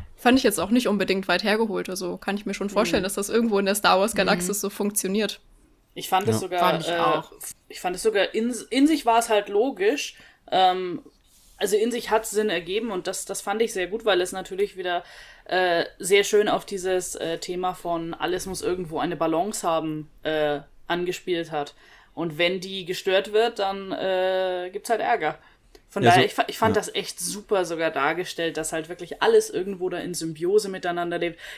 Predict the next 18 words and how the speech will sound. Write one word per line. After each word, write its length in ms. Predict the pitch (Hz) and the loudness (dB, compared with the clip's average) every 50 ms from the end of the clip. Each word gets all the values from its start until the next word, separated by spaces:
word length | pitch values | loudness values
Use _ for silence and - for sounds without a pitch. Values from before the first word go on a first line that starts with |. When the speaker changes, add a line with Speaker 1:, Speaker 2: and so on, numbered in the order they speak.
| - - | -8 0
Speaker 2:
Gerade 380 | - 170 180 202 208 208 190 160 | 4 6 6 8 6 4 2 2
da 200 | - - 180 190 | 2 4 4 6
musste 280 | 202 208 208 208 - - | 4 4 0 -2 -2 -4
ich 100 | 196 180 | 0 4
halt 200 | 208 190 190 190 | 4 4 4 4
dann 140 | 185 180 180 | 2 0 0
auch 180 | 151 175 175 | 0 -2 -2
de-, 320 | - - 190 185 180 165 - - _ _ _ - | -4 -6 -4 -4 -4 -6 -8 -12 _ _ _ -4
dann 160 | - 180 175 | -2 -2 0
auch 140 | 170 170 - | -2 -4 -4
dran 220 | - 180 175 165 | -4 -4 -2 -2
denken, 440 | 170 175 175 170 - 180 175 175 170 | -2 -2 -2 -4 -6 -6 -6 -4 -2
wie 160 | 170 175 165 | -2 -2 -2
später 360 | 151 - - 175 170 170 175 | -4 -2 0 0 0 2 0
in 60 | 170 | -2
Episode 440 | 165 151 - 180 160 160 156 - - | -2 -2 -2 -2 -2 -2 -2 -4 -2
eins 320 | - 92 127 156 175 - - | -2 -2 -2 -2 -4 -4 -2
halt 240 | 156 156 156 151 | -2 -2 -2 -4